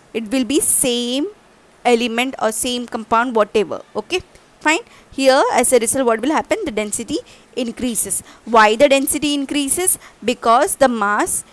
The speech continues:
increases in a crystal, mass increases and the volume remains same. As a result, what will happen? The density will also increase. I hope you know the relation now between density and mass. Okay,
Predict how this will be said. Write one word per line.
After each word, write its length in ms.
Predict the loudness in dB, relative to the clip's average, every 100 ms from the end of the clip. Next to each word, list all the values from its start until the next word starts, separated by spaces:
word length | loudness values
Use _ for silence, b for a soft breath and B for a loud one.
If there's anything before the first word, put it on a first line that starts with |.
| b
increases 640 | -6 -6 -4 -4 -2 0
in 120 | 0 0
a 80 |
crystal, 420 | -2 -2 -2 -2 0 -2 B B B
mass 360 | 2 4 4 2
increases 560 | 0 -2 -2 0 -2
and 180 | -2 0
the 80 | 2
volume 400 | 2 2 2 0
remains 380 | 2 0 -2 -2
same. 300 | -4 -4 -8 -8
As 160 | -4 0
a 80 | 0
result, 260 | 0 -2
what 140 | 2 2
will 140 | 2
happen? 260 | 0 -2 -4 -4 B B
The 80 | 0
density 500 | 0 0 -4 0 0
will 220 | 2 2
also 640 | 2 0 -2 -2 -2 -2 -4 _
increase. 600 | -8 -8 -8 -10 -8 -12 b b b _ _ _ _ _ _ _ _ -4
I 100 | 0
hope 260 | 2 0
you 180 | 0 -2
know 180 | 0 0
the 140 | 2
relation 460 | 2 2 0 -2 -4
now 220 | -4 -4 -6
between 340 | -10 -8 -6 -2
density 480 | 0 0 -4 -4 -4
and 240 | -4 -4
mass. 460 | -6 -6 -6 -6 -10 b b b
Okay, 320 | 0 2 0